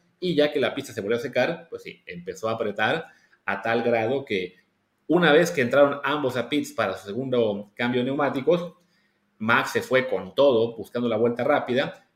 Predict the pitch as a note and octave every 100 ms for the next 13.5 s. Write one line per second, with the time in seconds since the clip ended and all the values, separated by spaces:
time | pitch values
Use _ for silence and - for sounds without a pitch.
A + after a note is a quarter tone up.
0 | _ C3 A#2 A#2+ A2+ C3 E3 B2+ A#2 A2
1 | D#3 D3 F#2 - - C3+ A2 C3 B2 -
2 | A2 - D3 D#3 C#3 A#2+ C#3+ B2+ C#3 C#3+
3 | B2 A#2+ C3 B2+ B2 C#3 - G2+ G#2 G#2
4 | B2+ B2 - A#2+ - C#3 A#2 D#3 - _
5 | G#2+ G2+ F#2+ A#2 B2 G#2+ G#2 A2 A2 G2+
6 | G2 F#2 G#2+ G#2 G2 G2 G#3+ A2 G2+ G3
7 | _ _ _ F#2 F2+ F2 G#2 C3 C3 A2+
8 | A2 G#2+ G#2+ A#2+ C3 C#3+ C#3+ - A2 B2
9 | A#2 - G2 - B2 G#2+ - _ _ _
10 | G#2+ G#2 B2 A#2 D#3 D3 D#3 - _ _
11 | _ A2+ A2 B2+ C3+ A#2+ C3 C#3+ C#3+ -
12 | D#3+ E3 C3 B2 A#2 E3+ F#3 E3+ A2 C#3
13 | C#3 B2 D#3 F#3+